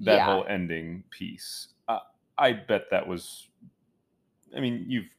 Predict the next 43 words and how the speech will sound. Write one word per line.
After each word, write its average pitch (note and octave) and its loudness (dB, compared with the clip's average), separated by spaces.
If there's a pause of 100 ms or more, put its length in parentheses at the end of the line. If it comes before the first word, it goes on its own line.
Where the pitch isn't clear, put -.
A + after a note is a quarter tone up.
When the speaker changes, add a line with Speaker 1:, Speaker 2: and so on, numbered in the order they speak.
(180)
Speaker 1:
gone D#2+ -8
through E2 -8
a D#2 -14
breakup. E2 -12
I F#2+ -4
bet F2 -6
that E2+ -4
was E2 -10
two F2 -6
hours - -6
long. - -20 (320)
Speaker 2:
Yeah, G3 4
it A#3+ 4
could've - 2
Speaker 1:
And A#2 2
Speaker 2:
been. G#3+ 0
Speaker 1:
they, F#2 0
like, F#2 -8
cut - -10
it - -16
down - -14 (120)
to A#2+ -8
whatever. - -14 (100)
Speaker 2:
Yeah. F3+ 0 (300)
I, G3 4
Speaker 1:
Mm-hmm. - -2
Speaker 2:
and A3 2
I'm G#3+ 0
curious F#3+ 0
about F3 0
that. - -2
Okay, G3+ 0
so G3 -4
clearly B3 -2
we're G#3 -2
jumping F#3 -2 (200)
right F#3+ 4
in. E3+ -2
Do F#3 -8
we F#3+ -4
wanna F3 -2
start G3+ -2
with G#3+ -10